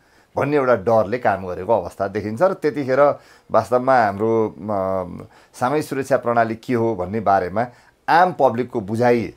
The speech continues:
त्यति, अ, सकारात्मक रहन सकेन।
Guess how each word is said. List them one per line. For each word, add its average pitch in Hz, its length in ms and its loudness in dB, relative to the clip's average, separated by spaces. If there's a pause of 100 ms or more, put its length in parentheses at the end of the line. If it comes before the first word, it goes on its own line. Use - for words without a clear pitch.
(1000)
त्यति, 117 360 -2
अ, 92 460 -6
सकारात्मक 120 720 0
रहन 101 460 -2
सकेन। 104 420 -4